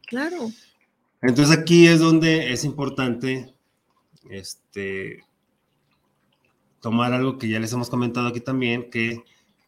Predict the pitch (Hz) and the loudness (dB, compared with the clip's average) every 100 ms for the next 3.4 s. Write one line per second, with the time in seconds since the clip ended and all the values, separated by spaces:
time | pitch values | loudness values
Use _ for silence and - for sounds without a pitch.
0 | _ - 104 107 117 123 117 123 123 123 | _ -10 -8 -6 -4 0 4 4 2 0
1 | 131 135 - - _ _ - 104 - 117 | -2 -4 -10 -16 _ _ -14 -12 -8 -8
2 | 117 113 113 110 113 113 117 101 101 107 | -4 -4 -4 -4 -6 -8 -6 -6 -6 -6
3 | - 104 107 107 | -6 -6 -6 -6